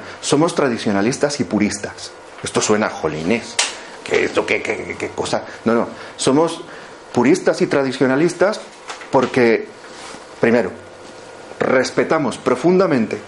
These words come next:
esas tradiciones donde hemos aprendido, eso tenemos en común, y tenemos un compromiso con esas comunidades, ¿sí? Trabajo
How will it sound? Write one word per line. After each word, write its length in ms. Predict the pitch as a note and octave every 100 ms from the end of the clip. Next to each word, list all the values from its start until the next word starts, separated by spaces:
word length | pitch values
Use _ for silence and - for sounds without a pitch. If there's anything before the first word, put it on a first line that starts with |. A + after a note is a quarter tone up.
| - - - - -
esas 260 | C3 D#3 -
tradiciones 560 | D3+ C3 B2+ G#2 G2+
donde 200 | A2 A#2
hemos 180 | C#3+ D3
aprendido, 500 | C#3+ A#2+ G#2 G#2+ G#3+ - - - - - - - -
eso 220 | B2+ F3
tenemos 280 | C3+ A#2 A2
en 80 | G#2+
común, 340 | G2+ G#2+ G3+ - - - - - - - - -
y 80 | D3+
tenemos 320 | C#3 D3+ E3+
un 100 | E3+
compromiso 580 | F3+ D#3 A2 C#3+ F#3+ G#3
con 120 | C3+
esas 240 | A2+ A#2 -
comunidades, 800 | A2 G#2 G2+ F#2+ F#2 F#2 - - - - - - -
¿sí? 220 | - B2 - - - -
Trabajo 920 | C3 B2 C3+ - F3+ F3+ D#3+ C#3+ C3+